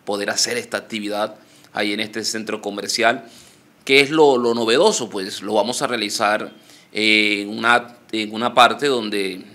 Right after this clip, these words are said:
relativamente, pues, convergen, son puras actividades, eh, diferentes, actividades religiosas, aunque gracias a Dios todos los domingos el padre Luis Alfredo celebra la Eucaristía ahí. Lo novedoso, pues, gracias a Dios en esta cultura vallenata,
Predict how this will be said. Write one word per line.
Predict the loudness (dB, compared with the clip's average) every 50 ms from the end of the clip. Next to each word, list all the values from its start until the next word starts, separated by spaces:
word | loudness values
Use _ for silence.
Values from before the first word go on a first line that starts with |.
| -18 -10
relativamente, | -4 -2 0 0 -2 -2 -2 0 0 0 0 -4 -6 -6 -6 -8
pues, | -6 -6 -8 -8 -8 -10 -12 -12 -14 -20 _ _ _ _ _ -20 _ _ -4
convergen, | -4 -2 -2 -2 -4 -4 -4 -4 -8 -6 -6
son | -4 -6 -6 -6 -8
puras | -8 -4 -4 -2 -2
actividades, | -4 -6 -6 -10 -8 -6 -4 -2 -2 -2 -2 -4 -4 -6 -6 -8 -8 -12 _ _ _ _ _ _
eh, | -14 -10 -10 -8 -8 -10 -10 -12
diferentes, | -12 -12 -10 -6 -2 0 0 0 0 -2 -6 -8 -6 -8 -8 -8
actividades | -6 -8 -8 -8 -8 -8 -6 -6 -4
religiosas, | -4 -4 -4 -2 0 0 0 0 0 -2 -2 -2
aunque | -2 -2 0 -2 0
gracias | 2 2 0 0 -2 -2 0
a | 0
Dios | 0 0 -2 -4 -6 -8 -6
todos | -4 -4 -2 -2
los | -2 -2
domingos | -2 -4 -4 -4 -6 -6 -8 -12 -14 -16 -16 -20 -20 -20 -14 -12
el | -12 -8 -4
padre | 0 0 0 0
Luis | -2 -6 -6 -6
Alfredo | -8 -8 -6 -6 -6 -6 -6
celebra | -6 -6 -6 -6 -6 -6 -4
la | -6
Eucaristía | -6 -6 -6 -8 -8 -8 -10 -10 -8 -8 -8
ahí. | -8 -10 -12 -16 -20 _ -20 -20 -20 -20 -20 -18 -18 -20 -20 _ -8
Lo | -6 -4
novedoso, | -2 -2 0 2 4 4 4 2 0 -4 -2
pues, | -2 -2 -2 -2 -4 -4 -6 -8 _ -20 -20 -20 _ _ _ 2
gracias | 4 4 4 4 0 -4 -4 -2
a | -2
Dios | -2 -2 -2 -2 -2 -4 -4 -6
en | -6 -6 -6
esta | -6 -4 -4 -4
cultura | -2 -2 -4 -6 -4 -4 -2 0
vallenata, | 2 2 2 2 0 0 0 0 0 0 0 -2 -2 -4